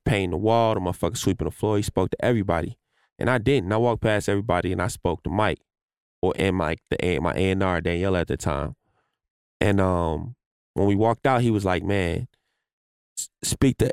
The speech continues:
every motherfucker that cross your path. You never know who they could be or how, how they could change your life or affect your career. Speak to everybody." You know what I'm saying? Like, so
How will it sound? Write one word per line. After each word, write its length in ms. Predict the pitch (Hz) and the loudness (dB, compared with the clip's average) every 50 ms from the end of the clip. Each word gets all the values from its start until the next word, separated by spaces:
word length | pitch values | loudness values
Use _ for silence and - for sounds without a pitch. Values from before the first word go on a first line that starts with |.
| - - | -2 0
every 220 | - 139 143 151 | 2 4 4 4
motherfucker 360 | 147 147 139 143 - 147 135 139 | 4 4 4 2 2 2 2 2
that 120 | 135 - | 0 0
cross 260 | - 156 143 139 - | 2 2 2 4 4
your 100 | 143 131 | 2 0
path. 540 | - - 170 151 151 156 151 147 - - - _ _ _ _ _ _ _ _ | 2 2 4 4 4 4 2 2 0 -4 -12 _ _ _ _ _ _ _ _
You 120 | - 113 117 | 0 0 2
never 340 | 123 123 135 147 143 139 139 | 4 4 4 4 4 4 4
know 160 | 143 135 139 | 4 6 6
who 100 | 135 135 | 6 4
they 120 | 131 123 | 4 2
could 180 | - 117 101 98 | 2 0 0 2
be 200 | 127 123 104 - | 2 2 2 0
or 160 | - 92 104 | 0 2 2
how, 160 | 117 107 85 | 2 2 2
how 180 | 110 123 123 120 | 2 4 4 4
they 100 | 127 127 | 4 2
could 160 | - - - | 0 0 0
change 240 | - 127 120 117 113 | 2 2 2 2 2
your 100 | 120 117 | 2 2
life 240 | 120 113 113 - - | 2 0 0 0 0
or 80 | 107 | 0
affect 340 | 101 95 - - 117 113 - | 0 2 2 0 0 2 2
your 100 | 110 101 | 0 0
career. 420 | - - 95 107 120 113 95 - _ _ _ _ _ _ _ _ _ _ | 2 0 0 2 2 2 0 -2 _ _ _ _ _ _ _ _ _ _
Speak 240 | - - - 135 135 - | -8 -2 -2 -2 0 0
to 80 | - | 0
everybody." 600 | 113 151 147 139 113 113 98 87 85 - - _ _ _ _ _ _ _ _ _ _ _ _ _ _ _ - | 0 0 0 0 0 0 0 -2 -2 -4 -8 _ _ _ _ _ _ _ _ _ _ _ _ _ _ _ -2
You 60 | 92 | 2
know 80 | 113 123 | 4 4
what 80 | 123 | 4
I'm 60 | 120 120 | 2 2
saying? 380 | - - 127 131 131 131 117 | 2 0 2 2 2 0 0
Like, 280 | 65 80 90 92 - _ _ _ _ | 0 0 0 -2 -2 _ _ _ _
so 380 | - - - 117 110 101 - - | -4 0 2 2 2 2 0 -2